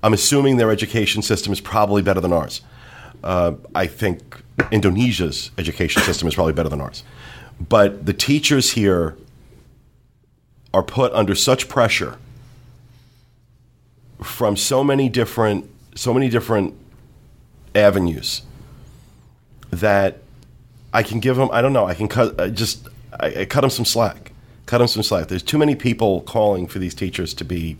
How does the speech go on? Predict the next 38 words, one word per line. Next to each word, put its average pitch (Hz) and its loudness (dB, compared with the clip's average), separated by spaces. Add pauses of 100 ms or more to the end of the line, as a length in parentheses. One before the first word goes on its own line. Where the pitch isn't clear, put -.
(180)
fired, 87 -2
and 65 -12 (420)
I 85 -4
was 90 0
reading 123 2
so 123 2
much 123 2
of 82 -6
that, 87 -2
and 101 -4
I'm 101 -2
like, 110 -2
"What, 165 -2
are 143 0
you, 135 -6
really? 202 2 (680)
Really?" 107 2 (400)
But 127 2
what, 117 4
because 113 2
the, 95 -2
okay, 87 -2
granted, 131 0
yeah, 95 -2 (200)
what 92 -6
they 101 -2
did 107 2
was 101 2
kinda 95 0
stupid. - -8 (680)
It - -8
was 202 -2
stupid. - 0 (1160)
But 170 -2
that's 170 -2
all 202 2
it 101 -4
was. - -6